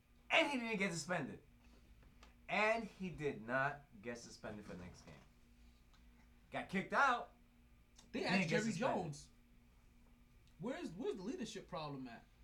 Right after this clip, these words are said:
Speaker 2: Jerry Jones is like, "Yo, what, what do you
Speaker 1: Start
Speaker 2: wanna say? Is, is, is it the G M level
Speaker 1: Does,
Speaker 2: thing? Because, like,
Speaker 1: does
Speaker 2: what do
Speaker 1: it
Speaker 2: you wanna,
Speaker 1: start
Speaker 2: is
Speaker 1: from
Speaker 2: it,
Speaker 1: the top?
Speaker 2: is it at the talent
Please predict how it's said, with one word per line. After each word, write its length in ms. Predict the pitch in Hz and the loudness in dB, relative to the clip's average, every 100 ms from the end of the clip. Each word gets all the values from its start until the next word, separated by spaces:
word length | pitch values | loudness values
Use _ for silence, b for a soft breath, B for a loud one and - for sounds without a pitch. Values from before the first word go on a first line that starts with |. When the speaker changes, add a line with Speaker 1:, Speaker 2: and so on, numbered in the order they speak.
| - 202 | -16 -8
Speaker 2:
Jerry 160 | 254 | -6
Jones 200 | 247 302 | -4 -4
is 60 | 202 | -4
like, 120 | - | -4
"Yo, 80 | 202 | -4
what, 120 | 165 | -4
what 140 | 175 | -6
do 40 | 190 | -2
you 40 | |
Speaker 1:
Start 140 | 220 226 | 0 2
Speaker 2:
wanna 120 | 214 | 0
say? 140 | 277 226 | 0 0
Is, 200 | 165 160 | 0 -2
is, 180 | 170 | -6
is 140 | 165 156 | -6 -6
it 60 | |
the 60 | 139 | -8
G 200 | 143 156 | -8 -4
M 160 | 226 240 | -2 -2
level 140 | 247 240 | 0 0
Speaker 1:
Does, 60 | 220 | 2
Speaker 2:
thing? 160 | 240 | 0
Because, 220 | 233 226 220 | -2 -4 -4
like, 80 | 208 | 0
Speaker 1:
does 80 | 214 | 2
Speaker 2:
what 40 | |
do 40 | 262 | 2
Speaker 1:
it 40 | |
Speaker 2:
you 20 | |
wanna, 120 | 269 | 4
Speaker 1:
start 80 | 156 | 4
Speaker 2:
is 60 | 143 | 4
Speaker 1:
from 100 | 170 | 0
Speaker 2:
it, 20 | |
Speaker 1:
the 100 | 202 | 6
top? 200 | 262 175 | 4 4
Speaker 2:
is 60 | 175 | -6
it 20 | |
at 60 | 147 - | -10 -4
the 80 | |
talent 200 | 202 233 | -4 -4